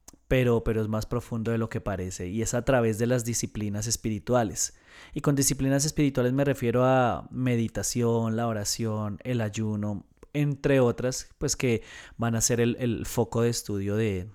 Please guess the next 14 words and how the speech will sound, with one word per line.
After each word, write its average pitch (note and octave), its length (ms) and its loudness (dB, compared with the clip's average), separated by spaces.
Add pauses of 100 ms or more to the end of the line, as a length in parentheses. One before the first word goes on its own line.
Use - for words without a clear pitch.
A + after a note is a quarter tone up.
(120)
de A2 280 2
este A#2+ 260 -2
mini A#2 280 -2
curso, B2 400 -2
de F#2+ 60 -6
esta - 260 -6
serie A2 320 -2
que B2 100 -4
vamos G2+ 340 -4
a A2+ 40 -6
estar, F#2 400 -8 (1000)
eh, A2 400 -4
realizando. G#2+ 640 -2 (800)
¿Y E3+ 340 0